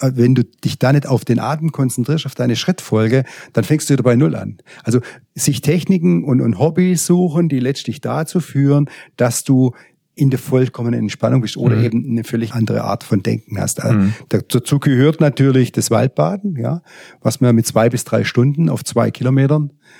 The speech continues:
Speaker 1: betreibt, ähm, wo man einfach Gerüche, Geräusche,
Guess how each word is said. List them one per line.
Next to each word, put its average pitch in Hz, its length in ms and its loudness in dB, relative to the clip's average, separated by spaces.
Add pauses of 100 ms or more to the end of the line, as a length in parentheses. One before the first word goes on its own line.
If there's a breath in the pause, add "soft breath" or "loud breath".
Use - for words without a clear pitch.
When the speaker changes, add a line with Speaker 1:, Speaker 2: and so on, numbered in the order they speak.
(200 soft breath)
Speaker 1:
betreibt, 131 680 0 (380 loud breath)
ähm, 123 680 2
wo 127 80 4
man 127 160 2
einfach 120 320 -4
Gerüche, 131 680 -2 (440)
Geräusche, 123 760 2